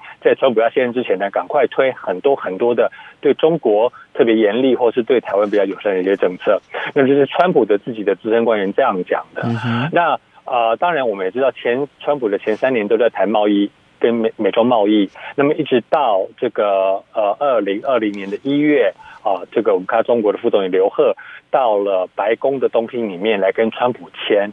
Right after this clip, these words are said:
Speaker 2: 是。
Speaker 1: 这个第一阶段美中贸易协议。那这其实是很有趣的一个现象，因为这是一个不对等的签，就是地位是不对等的。
Speaker 2: 嗯。
Speaker 1: 怎么会是美国总统，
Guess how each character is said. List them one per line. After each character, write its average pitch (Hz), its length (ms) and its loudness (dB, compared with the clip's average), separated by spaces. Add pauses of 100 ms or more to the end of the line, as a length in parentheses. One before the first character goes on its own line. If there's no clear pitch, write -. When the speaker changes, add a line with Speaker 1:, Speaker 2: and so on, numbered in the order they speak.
(160)
Speaker 2:
是。 98 260 -2
Speaker 1:
这 107 120 2
个 95 180 2
第 123 180 -2
一 123 60 2
阶 117 160 0
段 110 160 2
美 - 80 -2
中 113 140 2
贸 110 200 2
易 101 40 -2
协 98 240 -2
议。 113 120 0 (220)
那 214 140 2
这 196 120 4
其 151 140 0
实 147 80 2
是 175 80 2
很 113 240 -2 (200)
有 101 260 0
趣 - 200 -2
的 139 120 2
一 - 20 -2
个 117 140 0
现 110 260 0
象， 113 320 0
因 165 140 0
为 156 80 4
这 165 120 2
是 175 80 0
一 151 60 2
个 131 60 2
不 123 100 0
对 147 180 4
等 101 160 2
的 90 120 -2
签， 127 320 0 (840)
就 202 100 2
是 160 200 2 (280)
地 208 140 2
位 175 140 2
是 151 60 0
不 131 120 -2
对 151 160 2
等 95 220 -2
的。 - 100 -2
Speaker 2:
嗯。 190 380 -2
Speaker 1:
怎 151 100 2
么 151 60 2
会 160 80 2
是 185 100 0
美 123 220 -2
国 127 180 0
总 160 260 0
统， 127 280 0